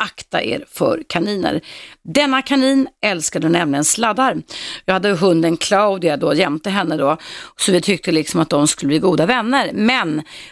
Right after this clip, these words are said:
denna kanin bajsade små pelletskulor på golvet. Var man än gick så låg det små pelletskulor av kaninskit. Och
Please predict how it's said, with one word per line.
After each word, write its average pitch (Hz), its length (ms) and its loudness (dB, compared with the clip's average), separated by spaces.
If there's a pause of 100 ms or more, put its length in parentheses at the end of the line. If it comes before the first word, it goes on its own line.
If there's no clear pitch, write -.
denna 240 340 0
kanin 214 520 -2 (240)
bajsade 190 580 0
små 180 240 0
pelletskulor 175 920 0
på 180 80 -12
golvet. 185 440 2
Var 214 340 0
man 220 120 0
än 202 140 0
gick 185 220 0
så - 120 0
låg 170 180 4
det 175 80 0
små 175 160 -2
pelletskulor 165 720 0
av 151 80 0
kaninskit. 185 680 0 (280)
Och - 400 -2